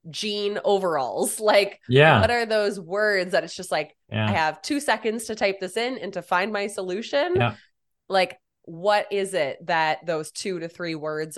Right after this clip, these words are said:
Speaker 1: are? And, like, can
Speaker 2: Yeah.
Speaker 1: you simplify it to that level versus being like, "Well, we made this Ayurvedic product that addresses the complex
Speaker 2: <laughs>
Speaker 1: hormonal system." It's like, but nobody's
Speaker 2: What?
Speaker 1: looking for that. And, like,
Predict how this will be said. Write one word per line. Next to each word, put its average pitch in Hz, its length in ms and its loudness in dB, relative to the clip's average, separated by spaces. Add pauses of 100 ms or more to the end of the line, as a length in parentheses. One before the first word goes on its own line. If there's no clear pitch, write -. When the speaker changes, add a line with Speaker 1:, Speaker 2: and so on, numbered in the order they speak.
Speaker 1:
are? 143 360 -2
And, 185 180 -4
like, 147 160 -8
can 135 140 -4
Speaker 2:
Yeah. 113 240 2
Speaker 1:
you 90 60 -4
simplify 165 720 -4
it 147 300 -6 (120)
to 220 260 -6
that 170 300 0
level 180 440 0
versus 190 340 -10
being 175 260 -6
like, 156 200 -6 (360)
"Well, 262 280 -4
we 185 160 -4
made 202 260 -4
this 185 240 -2
Ayurvedic 226 680 -8
product 208 640 0
that 175 200 -2
addresses 208 640 -2 (220)
the 208 120 4
complex 240 520 2
Speaker 2:
<laughs> - 60 -8
Speaker 1:
hormonal 220 540 4
system." 220 520 0
It's 262 140 8
like, 196 200 6 (680)
but 349 140 4
nobody's 330 480 10
Speaker 2:
What? 302 140 2
Speaker 1:
looking 262 240 6
for 359 180 2
that. 240 380 4
And, 254 100 0
like, 277 180 -2